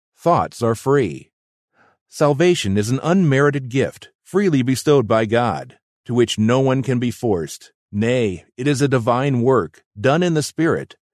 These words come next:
certainly not a matter which outward authority can compel or create. If Luther had written nothing else on toleration, he might have received accolades from future generations, believers and unbelievers alike.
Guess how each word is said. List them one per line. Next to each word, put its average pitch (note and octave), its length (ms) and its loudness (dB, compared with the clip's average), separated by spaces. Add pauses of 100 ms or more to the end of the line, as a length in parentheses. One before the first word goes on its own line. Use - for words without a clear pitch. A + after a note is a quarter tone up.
(240)
certainly C#3 500 2
not A#2 220 2
a A2 60 2
matter G#2 380 0
which A2+ 180 -2
outward A#2+ 380 0
authority G#2+ 480 0
can A#2 180 -4
compel A#2+ 460 0
or G#2+ 100 2
create. B2 560 -2 (1040)
If C#3 180 -6
Luther G#3+ 300 2
had E3 180 0
written B2 320 0
nothing A#2 340 0
else A2 240 0
on G#2 120 -4
toleration, F#2 800 -4 (280)
he A2+ 140 -4
might A2 220 2
have G#2 100 -2
received G#2+ 360 -4
accolades G2+ 580 -4
from A#2 160 -6
future B2+ 320 -4
generations, A2+ 880 -2 (280)
believers C3+ 500 0
and A#2 100 2
unbelievers G2+ 680 -2
alike. G#2+ 500 -2